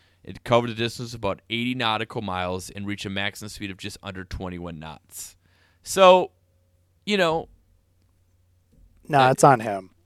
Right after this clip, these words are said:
Speaker 1: yeah,
Speaker 2: That's
Speaker 1: it's on him. And I feel like this movie s-, tries to make him into some, like, hero, and I just absolutely don't believe that's the, the case at all.
Speaker 2: Yeah, I, yeah, it's weird that we have this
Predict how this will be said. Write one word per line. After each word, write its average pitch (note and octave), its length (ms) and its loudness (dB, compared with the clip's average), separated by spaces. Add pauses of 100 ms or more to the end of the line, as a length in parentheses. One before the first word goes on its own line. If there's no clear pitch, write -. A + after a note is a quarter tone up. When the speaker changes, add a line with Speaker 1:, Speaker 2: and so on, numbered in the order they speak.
(220)
Speaker 1:
yeah, F3 80 -2
Speaker 2:
That's C#4 220 12
Speaker 1:
it's G3+ 140 2
on C4+ 180 10
him. C#4 400 0 (680)
And F3 120 6
I F#3+ 60 8
feel C4 180 0
like B3+ 140 6
this A3+ 180 -4
movie A#3 280 -2
s-, - 160 -12 (100)
tries F#3 480 2
to F#3+ 80 0
make D#3+ 260 -4
him D#3 120 -4
into D3+ 180 -4
some, D3 320 -6
like, B2+ 260 -4
hero, A2 540 0
and A2+ 120 -4
I A#2+ 160 -4
just B2 340 -12
absolutely B2 440 -4
don't A#2+ 260 -4
believe A#2 260 -6
that's A#2 300 -10 (200)
the, B2+ 200 -10 (140)
the D3 100 -12
case D3+ 300 -4
at F3 100 2
all. - 360 -2 (1900)
Speaker 2:
Yeah, A#2+ 160 -6 (160)
I, A2+ 380 4 (680)
yeah, A#2 220 0
it's A2+ 300 -4
weird B2 480 -2
that A2+ 160 0
we A2+ 140 -4
have A2+ 280 2
this A2 400 -6